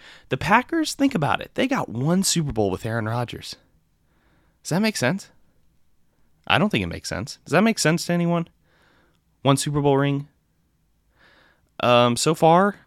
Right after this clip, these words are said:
you know, we don't know what the Chiefs are. They have years to show us what they are. So I'm not trying to sit here and say the Chiefs aren't gonna win another Super Bowl.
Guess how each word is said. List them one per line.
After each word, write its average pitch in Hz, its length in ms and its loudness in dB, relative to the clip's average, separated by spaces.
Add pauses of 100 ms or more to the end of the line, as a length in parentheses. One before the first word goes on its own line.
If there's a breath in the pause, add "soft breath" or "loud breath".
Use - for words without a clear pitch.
(340)
you 117 120 -2
know, 113 140 2
we 120 120 0
don't 139 200 2
know 131 160 4
what 131 180 0
the 139 60 -10
Chiefs 107 300 -4
are. 101 260 0 (160)
They 98 120 0
have 107 180 -2
years 120 540 -2
to 117 100 -6
show 104 220 -2
us 87 120 -6
what 87 160 -8
they 95 120 -14
are. - 220 -8 (640 soft breath)
So 110 480 -2 (480)
I'm 107 120 -2
not 120 220 0
trying 110 300 -4
to 101 60 -8
sit 117 180 -2
here 113 120 -2
and 98 100 -4
say 107 180 0
the 90 80 -4
Chiefs - 260 -2
aren't 104 160 -2
gonna 104 160 0
win 127 160 0
another 143 260 0
Super 98 220 -6
Bowl. 104 260 -2